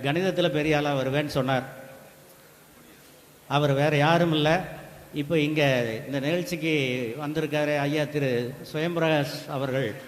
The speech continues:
அவர்களுடைய மாமனார் சிவகிரி ராமச்சந்திர ஐயர்னு பேரு, எங்களுக்கு அவர் குடும்ப ஜோசியர்.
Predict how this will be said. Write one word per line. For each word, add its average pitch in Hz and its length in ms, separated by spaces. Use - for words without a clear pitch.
அவர்களுடைய 156 680
மாமனார் 156 560
சிவகிரி 180 480
ராமச்சந்திர 170 640
ஐயர்னு 151 360
பேரு, 147 560
எங்களுக்கு 165 360
அவர் 160 200
குடும்ப 170 280
ஜோசியர். 123 480